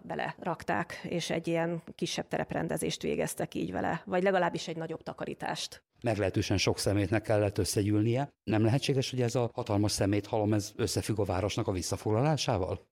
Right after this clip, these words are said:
Speaker 1: Akár ehhez is kapcsolhatjuk, mert hogy késői leletanyag is volt, de hát biztosan ezt nem tudnám megmondani, hogy most ez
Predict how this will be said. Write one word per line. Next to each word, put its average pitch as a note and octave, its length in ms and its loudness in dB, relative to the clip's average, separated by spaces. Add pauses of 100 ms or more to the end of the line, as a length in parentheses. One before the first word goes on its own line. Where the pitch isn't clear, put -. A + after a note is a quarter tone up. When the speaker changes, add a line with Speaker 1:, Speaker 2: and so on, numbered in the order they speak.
(180)
Speaker 1:
Akár A3 480 2
ehhez A3+ 260 2
is G#3 120 0
kapcsolhatjuk, G3+ 840 0
mert G3 240 0
hogy G3 320 0
késői F#3+ 580 2
leletanyag F3+ 560 2
is F3+ 180 -2
volt, G3 200 2
de F#3+ 60 0
hát F3+ 140 0
biztosan E3 400 -8
ezt D#3+ 200 -8
nem D#3 340 -6
tudnám D#3+ 340 -4
megmondani, D#3+ 520 -2
hogy E3 160 -2
most E3 240 -6
ez E3+ 220 -4